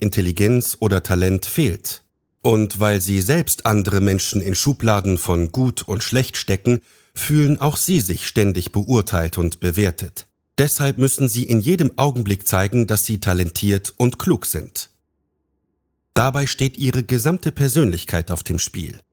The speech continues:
Einen einzigen Fehler zu begehen würde ausreichen, sie auf alle Zeiten als untalentiert und dumm zu brandmarken. Um ihr Selbstbewusstsein zu schützen,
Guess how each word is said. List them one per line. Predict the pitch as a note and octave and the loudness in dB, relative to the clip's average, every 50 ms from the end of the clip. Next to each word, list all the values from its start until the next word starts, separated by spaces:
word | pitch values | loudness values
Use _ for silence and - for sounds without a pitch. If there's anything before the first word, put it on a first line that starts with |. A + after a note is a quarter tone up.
| _ - | _ -2
Einen | - A2 A2+ A2+ A2+ A#2+ - | 0 2 4 4 2 2 2
einzigen | C#3 F3+ G3+ G3+ - F3+ C#3 D3+ D3+ | 2 2 2 2 0 0 2 2 2
Fehler | - - D#3 C#3 G2+ F2 E2 | 2 2 2 2 2 2 0
zu | - - F#2+ | 0 -2 0
begehen | E2+ F#2 E2+ F#2+ G2 F#2 F2+ F2+ E2+ | 0 0 0 2 2 2 2 2 2
würde | F#2+ G2 F#2+ F#2+ F#2 | 2 2 2 0 0
ausreichen, | G#2 A2+ C3+ - - A#2+ A#2 A#2 A#2 - - A2+ A2+ A2+ F2+ | 0 0 0 0 0 0 0 0 0 0 0 2 2 2 0
sie | F2 F#2 A2+ - | 0 -2 -4 -2
auf | - G#2 G#2 - - | -2 -2 -4 -2 0
alle | D3 E3 E3+ E3 D#3 | 0 0 2 0 0
Zeiten | - - B2 B2 C3+ - - B2+ B2 | 0 0 0 0 0 2 0 0 0
als | - G2 F#2+ F#2 - - | 2 0 -2 -2 -2 -2
untalentiert | - C#3+ E3+ E3 - C3 A#2+ B2 A#2+ A2+ - - B2 B2 A#2+ - - - | 0 2 2 2 2 0 2 2 0 0 0 0 0 0 0 0 -2 0
und | A2+ A2+ A2+ - - - | 0 0 0 0 0 2
dumm | E3+ C3+ F#2+ E2+ | 2 2 2 2
zu | - - - F2+ | -2 -4 -6 -4
brandmarken. | D#2 E2+ F#2 F#2 F2 E2 - F#2+ F2+ D#2+ - - - - - - _ _ _ _ _ _ _ _ _ - | -2 0 0 0 0 0 -2 -2 -2 -2 -4 -6 -12 -12 -12 -14 _ _ _ _ _ _ _ _ _ 0
Um | A2 G#2 A2 G#2 | 0 0 0 -2
ihr | - G2 G2 F#2+ | -2 -2 0 0
Selbstbewusstsein | F#2+ F#2 B2+ D#3 D3+ - - - - E2+ D#2+ F2 E2+ - - - F2+ F2 | 0 0 0 0 0 -2 -4 -2 -4 -2 -2 -2 -2 -2 0 0 0 0
zu | - G2 | 0 -2
schützen, | F#2 - B2+ A#2+ - - - C3+ C3 B2+ | -2 0 -2 0 0 0 0 2 0 0